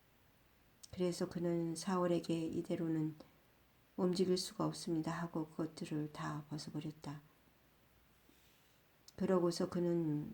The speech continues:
시냇가로 가서 매끄러운 돌 다섯 개를 골라 그의 목양 주머니에 넣고 그가 양을 칠 때 사용하던 지팡이와 물매만 가지고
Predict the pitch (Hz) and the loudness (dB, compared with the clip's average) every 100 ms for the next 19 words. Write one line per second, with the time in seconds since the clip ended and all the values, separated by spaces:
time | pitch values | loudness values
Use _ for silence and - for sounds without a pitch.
0 | - - - 202 196 175 175 160 156 160 | -10 -4 2 2 2 0 0 0 -4 -4
1 | 156 - - _ - - _ - - _ | -6 -6 -18 _ -20 -20 _ -20 -20 _
2 | _ _ _ _ _ _ _ 185 180 - | _ _ _ _ _ _ _ 2 2 4
3 | 190 190 180 175 175 170 160 170 185 - | 6 6 6 6 6 6 2 -2 -4 -2
4 | 175 170 151 147 - - 170 165 156 156 | 0 2 2 0 -4 -4 0 0 0 -2
5 | - - - - - _ - - - 185 | -8 -20 -20 -20 -20 _ -20 -20 -2 2
6 | 180 175 170 156 156 - _ _ _ _ | 6 8 8 6 2 -6 _ _ _ _
7 | _ - - - _ _ _ - 180 180 | _ -20 -20 -20 _ _ _ 2 4 4
8 | 180 170 160 156 - - - 175 175 175 | 4 4 2 0 -4 -16 -4 2 6 6
9 | 170 160 156 151 - 160 151 156 - _ | 6 4 2 0 -2 -4 -4 -6 -16 _
10 | _ _ - - 175 180 170 156 165 160 | _ _ -20 -4 4 6 6 6 4 0
11 | - 175 - 165 160 160 - - _ _ | -2 -2 -2 0 0 0 -6 -20 _ _
12 | _ - - 185 185 175 170 165 160 - | _ -10 0 4 4 2 2 2 0 -2
13 | - 180 165 165 151 151 160 165 160 160 | -6 -2 0 0 2 2 2 2 2 2
14 | 156 - 147 147 - 156 151 | 0 -2 -4 -6 -4 -4 -4